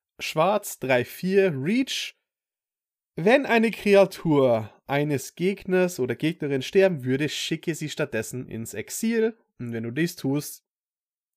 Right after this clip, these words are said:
kreiere einen eins eins Saproling Kreaturentoken. Dann für ein Grün kannst du den, äh, kannst du einen Saproling opfern, um Nemata plus zwei plus zwei bis zum Ende der Runde zu geben.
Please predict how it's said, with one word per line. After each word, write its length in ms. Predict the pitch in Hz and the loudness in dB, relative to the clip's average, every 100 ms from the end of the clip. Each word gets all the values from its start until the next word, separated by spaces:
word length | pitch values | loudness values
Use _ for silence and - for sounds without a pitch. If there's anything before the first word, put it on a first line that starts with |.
| - | -4
kreiere 480 | 151 165 202 220 196 | 0 2 4 4 4
einen 240 | 147 143 | 2 0
eins 300 | - 135 135 | -2 -4 -2
eins 260 | 127 127 - | -2 -4 0
Saproling 640 | 151 - 147 131 127 123 - _ _ _ | 0 2 0 0 -2 -6 -10 _ _ _
Kreaturentoken. 840 | - 120 120 104 101 95 - 76 _ _ _ _ _ _ _ _ _ - _ _ _ | -4 -2 -4 -8 -8 -10 -10 -18 _ _ _ _ _ _ _ _ _ -20 _ _ _
Dann 120 | 147 143 | -4 0
für 160 | 147 | 0
ein 160 | 123 123 | 0 0
Grün 240 | 165 190 | 0 0
kannst 340 | 151 131 - - | 0 -4 -6 -8
du 60 | |
den, 260 | 117 117 117 - - | -6 -6 -8 -12 -8
äh, 220 | 120 104 - _ _ _ - | -6 -6 -10 _ _ _ -4
kannst 260 | 123 - | -4 0
du 60 | 120 | -2
einen 180 | 110 113 | -2 -2
Saproling 500 | - 214 180 147 - | 0 0 0 -2 0
opfern, 440 | 190 - 190 180 | -2 0 0 0
um 220 | 143 131 | -4 -4
Nemata 440 | 127 123 117 - 113 | -2 0 -2 -2 -6
plus 220 | 127 - | -8 -6
zwei 140 | 110 | -6
plus 180 | 98 - | -6 -4
zwei 160 | 196 202 | -2 -2
bis 120 | 196 | -4
zum 120 | 139 | -8
Ende 200 | 160 156 | -6 -2
der 100 | 156 | 0
Runde 320 | 151 143 131 _ _ _ | 0 -4 -6 _ _ _
zu 120 | - | -8
geben. 340 | 127 120 110 | -2 0 -2